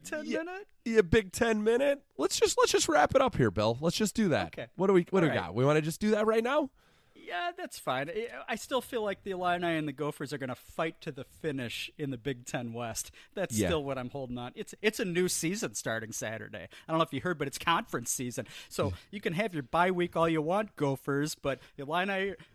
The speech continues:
Speaker 1: uh, I picked them. I picked them to lose. What am I
Speaker 2: Yep.
Speaker 1: talking about?
Speaker 2: You
Speaker 1: I'm
Speaker 2: know
Speaker 1: full
Speaker 2: what?
Speaker 1: of it.
Speaker 2: You know what? We didn't talk about this. Should I take s-, a side on that game just so we s-,
Speaker 1: Yes.
Speaker 2: keep our records the same?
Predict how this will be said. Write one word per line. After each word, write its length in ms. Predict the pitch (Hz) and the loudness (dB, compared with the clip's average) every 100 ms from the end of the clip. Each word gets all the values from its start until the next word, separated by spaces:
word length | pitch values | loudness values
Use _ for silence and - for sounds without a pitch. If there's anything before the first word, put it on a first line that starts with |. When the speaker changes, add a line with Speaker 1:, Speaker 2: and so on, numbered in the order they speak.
| _ _ | _ _
Speaker 1:
uh, 40 | - | -12
I 340 | 165 135 120 - | -6 -4 -6 -8
picked 240 | 156 - | -10 -10
them. 180 | 120 113 175 | -10 -8 -8
I 60 | |
picked 240 | 175 175 - | -8 -8 -6
them 140 | 117 | -8
to 40 | 113 | -8
lose. 480 | 110 151 202 139 | 0 4 4 2
What 160 | 151 185 | 2 4
am 80 | 170 | 6
I 60 | |
Speaker 2:
Yep. 220 | 160 123 123 | 8 6 4
Speaker 1:
talking 240 | 131 117 | 0 -10
about? 260 | 113 120 - _ | -8 -10 -10 _
Speaker 2:
You 80 | 190 | 4
Speaker 1:
I'm 60 | 226 | 8
Speaker 2:
know 80 | |
Speaker 1:
full 80 | 226 | 12
Speaker 2:
what? 160 | 208 254 | 12 10
Speaker 1:
of 120 | 190 | 6
it. 140 | 160 - - - - - | 0 -4 -4 -4 -6 4
Speaker 2:
You 100 | 165 | 8
know 120 | 180 | 10
what? 140 | 175 156 | 10 8
We 120 | 180 | 8
didn't 180 | 185 165 | 6 6
talk 180 | 175 | 6
about 240 | 151 156 - | 8 6 6
this. 200 | 165 127 | 4 4
Should 240 | - 117 | 4 4
I 120 | 123 123 | 4 2
take 360 | 123 123 117 - - 123 | 2 0 0 -8 -14 -12
s-, 180 | 123 - 113 | -8 -4 -2
a 80 | |
side 420 | 110 - 120 123 120 | -2 0 2 2 2
on 80 | |
that 220 | 120 120 - | 0 0 0
game 340 | 123 139 151 | 0 2 2
just 220 | 113 101 | 0 2
so 80 | 110 | 4
we 140 | 104 | 2
s-, 100 | 98 - | 0 -2
Speaker 1:
Yes. 180 | 160 220 | 0 0
Speaker 2:
keep 120 | - | 2
our 100 | 101 | 2
records 400 | 101 - 127 113 | 0 0 -2 -2
the 60 | |
same? 380 | 120 135 131 131 | -4 -2 -2 -2